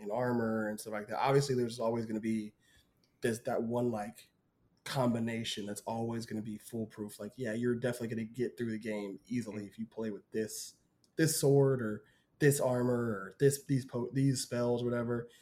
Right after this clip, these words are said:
Speaker 1: But, like, people are making their own builds and doing their own, like,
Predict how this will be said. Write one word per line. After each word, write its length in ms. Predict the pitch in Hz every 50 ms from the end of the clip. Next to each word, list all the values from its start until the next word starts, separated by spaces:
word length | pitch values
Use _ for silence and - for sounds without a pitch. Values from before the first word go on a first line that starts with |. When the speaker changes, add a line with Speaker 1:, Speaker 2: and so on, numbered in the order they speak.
| _ _ -
Speaker 1:
But, 60 | 135
like, 180 | 131 127 131 - - _ _ _ _ _
people 240 | - 185 180 170 175
are 280 | 165 151 139 135 135 - - -
making 260 | 143 143 143 147 143
their 140 | 139 143 143
own 180 | 139 123 113
builds 480 | 113 117 123 131 135 135 135 135 135 127
and 160 | 127 117 113
doing 220 | 120 127 127 127
their 160 | 123 123 123 127
own, 180 | 127 123 123
like, 340 | 120 117 110 104 101 - -